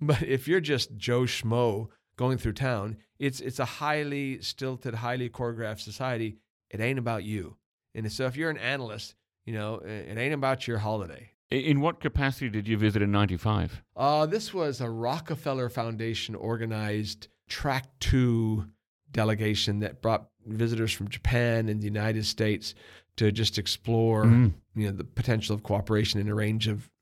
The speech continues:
Speaker 1: different, different areas.
Speaker 2: Sounds like glorified tourism.
Speaker 1: Yeah, well, uh, tourism is, is probably not the words that I would say. I mean, there was a series of a whole bunch of meetings.
Speaker 2: Yep.
Speaker 1: Tourism generally applies that it's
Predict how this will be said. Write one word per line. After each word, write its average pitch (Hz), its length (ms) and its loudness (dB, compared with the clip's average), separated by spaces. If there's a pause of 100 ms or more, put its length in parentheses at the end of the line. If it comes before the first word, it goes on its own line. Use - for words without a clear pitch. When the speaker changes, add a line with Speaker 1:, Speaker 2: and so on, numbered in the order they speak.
(180)
Speaker 1:
different, 101 640 -2
different 104 300 0
areas. 101 360 2 (560)
Speaker 2:
Sounds 123 240 -2
like 92 140 2
glorified 90 520 4
tourism. 98 440 0 (100)
Speaker 1:
Yeah, 98 240 0
well, 127 160 -2
uh, 190 300 2 (240)
tourism 165 540 0
is, 127 120 0
is 120 340 -6 (140)
probably 170 220 -2
not 131 140 -2
the 123 60 -4
words 120 240 0
that 107 100 -2
I 131 160 2
would 107 240 -4
say. 104 360 -4
I 127 60 2
mean, 127 100 0
there 131 80 2
was 127 80 0
a 127 80 0
series 160 440 4
of 110 100 -2
a 110 80 0
whole 135 160 0
bunch 123 240 0
of 104 80 -2
meetings. 113 500 -2
Speaker 2:
Yep. 90 280 2
Speaker 1:
Tourism 120 480 2
generally 117 320 0
applies 113 460 2
that 110 120 -2
it's - 180 -4